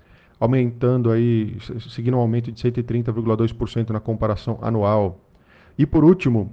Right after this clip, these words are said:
a Redditor, é, Rede São Lu-, é, Redditor São Luís, por sua vez, teve lucro atribuível aos controladores de duzentos e setenta e oito vírgula cinco milhões de reais no quarto trimestre do ano passado,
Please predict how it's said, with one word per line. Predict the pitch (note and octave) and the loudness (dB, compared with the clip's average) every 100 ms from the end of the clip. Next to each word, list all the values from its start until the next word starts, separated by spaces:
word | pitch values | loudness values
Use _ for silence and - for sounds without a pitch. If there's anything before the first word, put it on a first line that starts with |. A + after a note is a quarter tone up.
| - | -4
a | G#2+ | 2
Redditor, | B2+ C#3+ B2 C3 C3+ A#2 - - - _ - | 4 4 6 6 4 -2 -12 -20 -20 _ -8
é, | A2 G#2 G2+ G2 G2 F2 | -2 0 0 0 -2 -2
Rede | A#2 | -4
São | A#2 C3+ C3 | 0 0 0
Lu-, | B2 | 0
é, | A2 G#2+ | 0 0
Redditor | G2+ A#2 A#2 A#2+ | 0 0 4 2
São | A#2 A#2+ | 2 0
Luís, | A2 C#3+ - | 2 2 0
por | A2+ | -4
sua | - A2+ | 0 0
vez, | A2+ C3+ A#2 - - _ _ _ | 2 0 -2 -10 -20 _ _ _
teve | - C#3 C#3 | 0 4 6
lucro | C3+ C#3 C#3 C3 | 6 4 2 0
atribuível | - C#3 - C3+ B2 C3+ B2 A#2 | 0 -4 -2 0 2 4 4 2
aos | A#2 | 2
controladores | A#2+ A2+ A2 G#2 C3+ B2 | -2 0 0 2 2 2
de | A#2 | 0
duzentos | A2+ A2+ B2+ C3 | 0 0 0 -2
e | |
setenta | B2 B2 A#2+ | -2 -2 0
e | |
oito | A2+ B2 A#2+ | 2 0 0
vírgula | A#2+ A#2+ | -2 -2
cinco | G#2+ B2+ A#2+ | -2 -4 -4
milhões | A#2+ A2+ A2+ B2 | -2 0 2 0
de | A2 | 0
reais | G#2+ A2+ A2 | 0 0 0
no | A2 | -2
quarto | A2 G#2+ A2 | -2 -4 -4
trimestre | - G#2 G#2 G#2 G#2+ | -6 -4 -4 -4 -4
do | G2+ | -2
ano | G#2 | -2
passado, | F#2+ F#2+ - B2 B2+ | -2 -4 -2 -2 -2